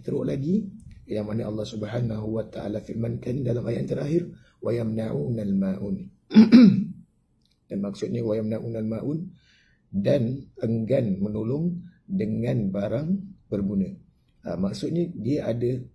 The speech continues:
sesuatu kelebihan, tetapi kelebihan itu tidak berguna bagi dia. Dia tamak, okey, ah, dia mempunyai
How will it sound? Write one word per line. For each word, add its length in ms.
sesuatu 720
kelebihan, 640
tetapi 400
kelebihan 500
itu 460
tidak 240
berguna 480
bagi 240
dia. 160
Dia 220
tamak, 420
okey, 160
ah, 180
dia 160
mempunyai 480